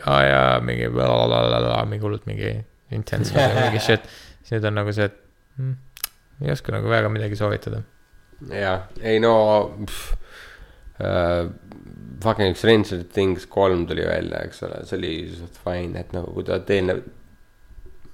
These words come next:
Speaker 1: Me minu arust eelmises osas me soovitasime, sa soovitasid seda.
Speaker 2: Soovitasime, ma ei tea, ühesõnaga, no see on fine, nagu ikka need kõik on, on, on olnud, on ju.
Speaker 1: Teate, mida ma soovitan kõigil, kellel on Telia?
Speaker 2: Nii?
Speaker 1: Siis Telias on, äh, Vikmani poisid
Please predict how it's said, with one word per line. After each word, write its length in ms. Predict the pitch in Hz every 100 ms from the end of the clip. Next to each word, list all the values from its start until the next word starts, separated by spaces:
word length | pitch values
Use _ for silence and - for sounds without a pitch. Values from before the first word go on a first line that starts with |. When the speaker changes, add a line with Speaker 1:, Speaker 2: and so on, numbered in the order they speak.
| -
Speaker 1:
Me 160 | - 98
minu 80 | 101
arust 140 | 170
eelmises 240 | 180 151 160
osas 140 | 143
me 60 | 117
soovitasime, 440 | - 127 - 110 110
sa 80 | -
soovitasid 460 | 127 120 - - -
seda. 140 | 113
Speaker 2:
Soovitasime, 380 | 113 90 - 69
ma 80 | 117
ei 60 | 120
tea, 200 | 117 - - 117
ühesõnaga, 640 | 131 127 127 98 85 90
no 80 | 98
see 120 | 104 104
on 60 |
fine, 380 | 87 107 101 98 - - 113 110
nagu 220 | 110 117
ikka 160 | 117 90
need 140 | 90 -
kõik 160 | 90 -
on, 120 | 131
on, 140 | 90 87 -
on 360 | 98 - 95
olnud, 240 | 101 92 85
on 140 | 85 85
ju. 60 | - - - - - -
Speaker 1:
Teate, 220 | 180 156
mida 140 | 127 117
ma 20 |
soovitan 320 | 139 131 110
kõigil, 220 | 123 175 139
kellel 220 | 117 110
on 80 | 104 -
Telia? 560 | 139 139 101 - - - - - - - -
Speaker 2:
Nii? 220 | 92 110 117 - - - - - - -
Speaker 1:
Siis 160 | - - 135
Telias 400 | 147 117 98 98
on, 220 | 98 98 98
äh, 460 | 98 98 98 95 98
Vikmani 560 | 117 - - 104 95
poisid 540 | 92 101 98 - -